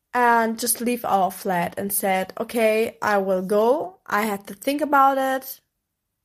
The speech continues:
I will be back at this evening or maybe tomorrow. I don't know. We will see." And then he,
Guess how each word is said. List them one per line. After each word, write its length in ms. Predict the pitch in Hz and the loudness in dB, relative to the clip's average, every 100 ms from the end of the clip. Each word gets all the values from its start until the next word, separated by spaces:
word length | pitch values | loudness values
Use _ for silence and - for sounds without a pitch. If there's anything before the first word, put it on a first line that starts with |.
| _ | _
I 180 | 226 220 | -2 2
will 240 | 208 208 202 | 4 4 2
be 260 | 202 202 | -2 -6
back 680 | 196 - 190 180 185 185 - _ _ _ _ _ _ _ _ _ _ _ - | -6 0 2 4 0 -6 -20 _ _ _ _ _ _ _ _ _ _ _ -6
at 180 | 196 190 | -4 -2
this 280 | 190 - | -2 -2
evening 520 | 196 190 190 180 175 - | -4 -2 -2 -2 -4 -4
or 160 | 185 | -2
maybe 320 | 190 196 202 | 0 2 0
tomorrow. 440 | 196 - 185 175 170 | -2 -6 -4 -2 0
I 160 | 185 | 2
don't 180 | 185 160 | 2 0
know. 280 | 156 92 - | -2 -6 -8
We 160 | - 220 | 0 2
will 200 | 202 180 | 4 2
see." 380 | 175 - - - _ - | 0 -4 -8 -14 _ -4
And 120 | 214 | -2
then 120 | 196 | -2
he, 400 | 180 175 - - | -4 -6 -10 -16